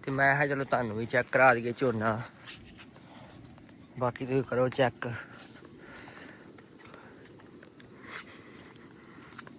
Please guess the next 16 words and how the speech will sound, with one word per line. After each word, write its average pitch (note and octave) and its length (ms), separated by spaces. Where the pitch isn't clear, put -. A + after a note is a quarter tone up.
ਆ C3+ 100
ਵੀ D#3 140
ਆਪਣਾ C3 260
ਹੀ C3+ 80
ਝੋਨਾ, A#2 380
ਆ B2+ 60
ਸਾਰਾ B2+ 300
ਲੰਮਾ B2 320
ਥਾਂ A2+ 320
ਪਿਛਲੇ C#3 320
ਵਲੋਗਾਂ C3+ 420
'ਚ C3 40
ਤੁਸੀਂ C3+ 160
ਵੇਖਿਆ A#2+ 320
ਹੀ C#3+ 100
ਹੋਣਾ। A#2 300